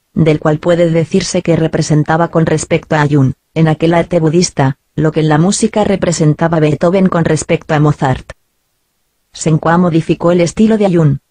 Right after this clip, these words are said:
dándole más amplitud, variando más los tonos, haciendo, en fin, de aquellas sonatas graciosas,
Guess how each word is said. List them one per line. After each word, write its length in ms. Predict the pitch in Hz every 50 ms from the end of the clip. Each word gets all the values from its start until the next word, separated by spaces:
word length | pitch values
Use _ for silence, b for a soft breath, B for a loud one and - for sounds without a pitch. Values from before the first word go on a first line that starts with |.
| _ _
dándole 480 | - - 151 156 170 175 180 170 170
más 220 | 165 165 160 165 175
amplitud, 480 | 170 165 - 160 147 - 156 139 131 - _ _ _ _
variando 500 | 156 151 151 151 156 165 165 175 175 165
más 240 | 156 160 170 170 175
los 220 | 175 170 165 -
tonos, 440 | - 190 170 160 143 135 139 - - _ _ _ -
haciendo, 580 | 156 160 - - 160 147 143 135 139 135 135 - _ _ _
en 200 | - 180 170 160
fin, 340 | - - 190 160 147 147 - _ _ _
de 160 | - 165 170 160
aquellas 380 | - 190 190 - 220 214 214
sonatas 540 | - - 180 170 175 190 - 208 202 196 196
graciosas, 720 | 180 165 151 - - 151 139 135 - 143 131 131 -